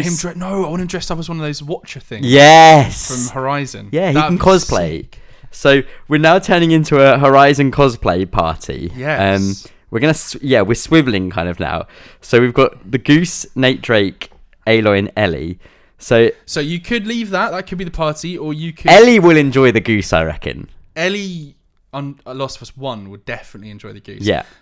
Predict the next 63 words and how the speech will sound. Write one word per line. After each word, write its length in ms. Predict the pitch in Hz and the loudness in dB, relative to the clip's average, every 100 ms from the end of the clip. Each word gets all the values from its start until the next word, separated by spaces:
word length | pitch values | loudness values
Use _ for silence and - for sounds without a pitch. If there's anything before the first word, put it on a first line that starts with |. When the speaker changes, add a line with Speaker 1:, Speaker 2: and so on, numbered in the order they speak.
| _ | _
Speaker 2:
Does 180 | 170 - | -12 -10
Ellie 240 | 143 180 | -8 -8
Last 240 | 196 170 - | -10 -12 -14
of 60 | - | -18
Us 80 | |
Two 160 | - 123 | -18 -16
have 100 | 127 | -16
time 340 | - 113 127 | -18 -16 -16
for 140 | 131 98 | -16 -20
a, 40 | |
f-, 180 | 92 _ | -20 _
for 180 | _ 107 | _ -20
a 40 | |
fucking 340 | 107 104 - 95 | -20 -20 -20 -20
goose? 400 | 104 104 - - | -20 -20 -20 -20
Speaker 1:
Probably 400 | - 101 90 - | -8 -6 -6 -10
not. 200 | 82 85 | -10 -10
Speaker 2:
She, 440 | - - 190 170 - | -8 -8 -8 -8 -8
Ellie 500 | 165 208 170 135 127 | -6 -4 -4 -8 -14
Last 300 | 131 135 131 120 | -8 -6 -6 -8
of 60 | |
Us 20 | |
Two 160 | - 143 | -12 -10
is 160 | 110 - | -10 -12
probably 260 | 131 113 | -14 -14
cooking 300 | 107 123 107 | -14 -16 -16
that 160 | 95 - | -18 -20
goose. 360 | 104 82 - - | -20 -20 -18 -6
Let's 160 | - | 2
Speaker 1:
Yeah, 160 | 135 170 | 6 8
Speaker 2:
be 40 | 151 143 | 8 8
honest. 200 | - - | 6 6
Speaker 1:
absolutely. 360 | 180 165 175 180 117 | 6 8 8 8 4
Speaker 2:
She's 80 | 104 | 2
gonna 100 | 226 | 0
try 140 | 208 | -4
and 100 | 165 | -4
kill 220 | 147 196 | -2 -2
the 60 | 160 | -2
goose 240 | 123 120 | -4 -10
for 80 | - | -10
food 340 | - 139 98 - | -10 -10 -12 -16
because 480 | - 113 104 - - | -18 -16 -14 -16 -16
Speaker 1:
Yeah, 360 | 120 120 139 127 | -2 2 4 4
and 100 | 139 - | 0 0
we 160 | 143 | 0
did 200 | 160 214 | 2 0
say 120 | 233 | 2
it 20 | 214 | 0
was 100 | 185 | 2
based 280 | 202 196 175 | 4 4 0
on 80 | |
Last 200 | 160 143 143 | -4 -4 -6
of 20 | |
Us 140 | 135 | -2
One. 240 | 147 117 104 | 0 0 0
However, 580 | - 120 123 117 117 - - _ _ - | -2 0 2 2 2 0 -12 _ _ 0
I 140 | 120 | 2
know 140 | 135 | 4
what 160 | 135 104 | 2 0
she's 180 | - 113 | -4 -6
gonna 180 | 113 95 | -4 -4
become. 440 | - - 110 143 | -6 -6 -6 -8